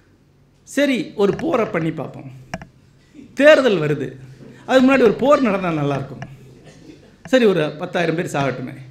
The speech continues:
இது அவ்வளவுமே நமக்கு இந்த நாவல் வழியா கொடுக்கு-, தெரியுது. ஒரு ஜனநாயக காலத்திலிருந்து நாம் போரை பார்க்கக்கூடிய அனைத்து பார்வைகளையுமே வாரன் பீஸ் கொடுக்குது. போரை பார்க்கக்கூடிய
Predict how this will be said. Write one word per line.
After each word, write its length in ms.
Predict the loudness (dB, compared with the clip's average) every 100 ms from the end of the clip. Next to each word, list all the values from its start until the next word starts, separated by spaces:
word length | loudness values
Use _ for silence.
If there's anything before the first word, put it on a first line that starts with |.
| -20 _ _ _ _ _ _ -20 -20 -20 _ -6
இது 240 | 2 4
அவ்வளவுமே 500 | 2 2 4 4 4
நமக்கு 300 | 2 2 0
இந்த 120 | 0 0
நாவல் 300 | 2 0 2
வழியா 240 | 0 0
கொடுக்கு-, 520 | -2 -6 -10 -18 -8
தெரியுது. 320 | -6 -6 -8 -16 -10
ஒரு 140 | -4
ஜனநாயக 640 | 0 2 2 4 4 2 0
காலத்திலிருந்து 720 | -2 -2 0 -2 -2 -2 -4
நாம் 220 | -4 -4
போரை 320 | 0 0 0
பார்க்கக்கூடிய 640 | -2 -4 -4 -4 -6 -6 -6
அனைத்து 580 | -4 -4 -6 -6 -6
பார்வைகளையுமே 760 | -4 -2 -2 -2 -4 -2 -4 -4
வாரன் 300 | -6 -6 -6
பீஸ் 220 | -8 -10 -14
கொடுக்குது. 320 | -16 -20 -20 -20 -20 _ _ _ _ _ _ _ -20 -20 -6
போரை 680 | 2 4 6 6 4 2 -8 -4
பார்க்கக்கூடிய 880 | -2 0 -2 -4 -4 -2 -4 -6